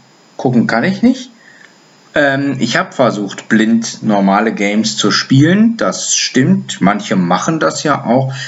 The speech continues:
Für mich war das aber eher ein Auswendiglernen des Spiels als ein wirkliches Spielen. Und ich hab mich dann irgendwann auf den Audio-Games-Markt beziehungsweise Text-Adventure-Markt, äh, fixiert.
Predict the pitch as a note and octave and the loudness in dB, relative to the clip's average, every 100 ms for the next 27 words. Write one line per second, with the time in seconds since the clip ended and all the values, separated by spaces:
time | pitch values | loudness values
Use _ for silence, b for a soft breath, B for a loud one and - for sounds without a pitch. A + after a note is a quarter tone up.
0 | B - G#2+ A2+ - G#2 G#2+ G#2 F#2 - | B 2 2 2 0 -2 0 -2 0 0
1 | G#2+ G2+ G2 G2 A#2+ - A#2 A2+ A2 G#2+ | 0 0 0 -2 -2 0 0 2 0 0
2 | G2+ G2 G2 F#2 - - A2 B2 C3 - | 0 0 -2 -2 -6 0 4 4 0 -2
3 | G#2 - G#2+ F#2+ F#2+ - G2 G2 F#2 - | -2 0 0 0 -2 -4 -6 -4 -2 -2
4 | - F#2+ D#2+ D2+ - B B B B - | 0 2 2 -4 -14 B B B B -6
5 | - - G#2+ G#2+ G#2+ - A#2 A2+ A2 A2 | -4 -2 -4 -4 -6 -2 -2 0 -2 2
6 | A2+ A2+ G#2+ D#2 G2+ - G#2 C2+ D#2 A#2+ | 0 2 -2 0 -2 -2 -2 0 2 4
7 | C#3+ C#3+ C#3 C3 C3 D3+ D3 - B2 B2+ | 4 4 2 4 4 2 0 2 2 2
8 | D3+ - - G2+ - G#2 G2+ - G2+ G2 | 0 -4 -6 -6 -2 -2 -2 0 0 0
9 | F#2+ A#2 A2+ - C3 B2 B2 C3+ C3 C3+ | -2 -4 -2 -6 -4 -2 0 0 0 2
10 | B2 A#2+ C3 C3 - - B2 B2+ B2+ - | 4 4 2 -2 -8 -6 -4 -2 -2 -2
11 | - A2 A2+ | 0 2 0